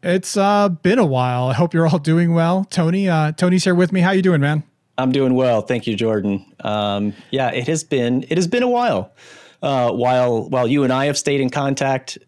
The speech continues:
Speaker 2: uh, it's been a while for us to be on this recording platform for sure.
Speaker 1: <laughs>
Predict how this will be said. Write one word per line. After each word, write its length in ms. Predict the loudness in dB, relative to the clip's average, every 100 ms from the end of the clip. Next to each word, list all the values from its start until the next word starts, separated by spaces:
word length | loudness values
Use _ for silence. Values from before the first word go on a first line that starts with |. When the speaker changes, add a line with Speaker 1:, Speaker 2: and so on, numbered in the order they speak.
| -4
Speaker 2:
uh, 800 | -2 0 0 0 0 0 -2 -6 -6
it's 220 | -6 -4
been 160 | -2
a 80 | 0
while 340 | 0 -2 -2 -2
for 360 | -2 -2 0
us 200 | -2 -2
to 100 | -4
be 260 | -2 0 0
on 260 | 0 0 0
this 240 | -2 -2
recording 500 | -6 -4 -2 -2 -4
platform 580 | -4 -6 -4 -6 -6 -6
for 160 | -10
sure. 400 | -8 -6 -6 -6
Speaker 1:
<laughs> 40 | -12